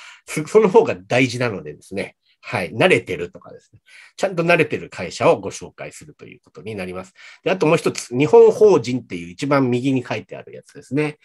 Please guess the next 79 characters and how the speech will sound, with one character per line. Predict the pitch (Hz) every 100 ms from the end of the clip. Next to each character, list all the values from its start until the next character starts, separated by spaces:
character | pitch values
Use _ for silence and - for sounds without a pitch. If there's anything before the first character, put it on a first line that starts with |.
| - - -
日 | 165
本 | - 233 254
法 | - 254 226
人 | 127 127 95
で | 95
の、 | 135 151 113 _ _ _ _
え | 120 120 117 117
ー |
っ | -
と、 | 117 117 117
融 | 160 160
資 | - 92
が | 92
可 | - 170
能 | 185 185
な | 180
の | 135
は、 | 117 113
エ | 113
ー | 139 151 156
エ |
ム | 147
ジ | 127 135
ー | 127
社 | - 85
っ | _
て | 90
い | 82
う |
と | 80 92
こ | 92
ろ |
と、 | 87 123
あ | 127
と | 90
は |
ア | 85
ク | - 123
ラ | 110
レ | 101
ン | 90
デ | 65
ィ |
ン | 60
グ |
っ |
て | - _
い |
う |
と | _
こ | -
ろ | -
で |
す。 | - _ - - -
な | 180
の | 123
で、 | 135 117 - _
日 | 135
本 | 175 165
法 | - 151
人 | 120 98
で | 90
買 | - 101
っ |
て | - 131 123 - _
節 | 123 -
税 | 127 123
し | -
た | 139
い | 113
方 | - 98 104
は、 | 131 151 131 _ _ _ _
ア | 131
メ | 135 120
リ | 120
カ | 131
の | 175 175
現 | 127 135
地 | 120 -